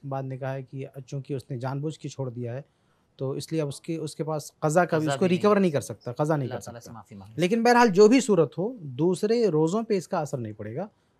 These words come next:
Speaker 1: दूसरे रोज़े अगर आपने, आपकी नीयत सही है और आपने इस किताब और सुन्नत की जो तालीमात उसकी रोशनी में रखे हैं, तो इंशाल्लाह वो रोज़े
Speaker 2: जी,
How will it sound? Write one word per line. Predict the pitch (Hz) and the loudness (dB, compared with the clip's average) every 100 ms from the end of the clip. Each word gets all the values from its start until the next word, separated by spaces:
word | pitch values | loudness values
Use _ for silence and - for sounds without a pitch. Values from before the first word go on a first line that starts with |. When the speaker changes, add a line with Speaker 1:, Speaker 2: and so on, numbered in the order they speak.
| - | -14
Speaker 1:
दूसरे | 120 143 180 190 | -8 -4 -2 0
रोज़े | 165 160 170 | 0 2 0
अगर | 160 | 0
आपने, | 147 - 151 151 151 143 | -4 -4 -8 -8 -10 -14
आपकी | - 135 | -8 -6
नीयत | 135 151 | -4 -4
सही | 160 165 | -4 -4
है | 156 202 | -6 -6
और | 165 | -8
आपने | 139 147 143 | -8 -8 -10
इस | 139 135 - - | -10 -14 -18 -14
किताब | 139 135 | -10 -8
और | 143 | -8
सुन्नत | 139 143 _ | -8 -10 _
की | 139 131 _ _ 143 | -16 -16 _ _ -10
जो | |
तालीमात | 135 135 139 160 170 | -4 -2 0 0 -2
उसकी | 156 156 | -4 -2
रोशनी | 143 139 143 | -2 -2 -6
में | |
रखे | 131 - 190 | -8 -6 -6
हैं, | 208 _ _ 147 | -6 _ _ -8
तो | |
इंशाल्लाह | 147 196 247 | -6 -4 -2
वो | 220 | -2
रोज़े | 233 226 269 | -2 -2 -6
Speaker 2:
जी, | 269 | -12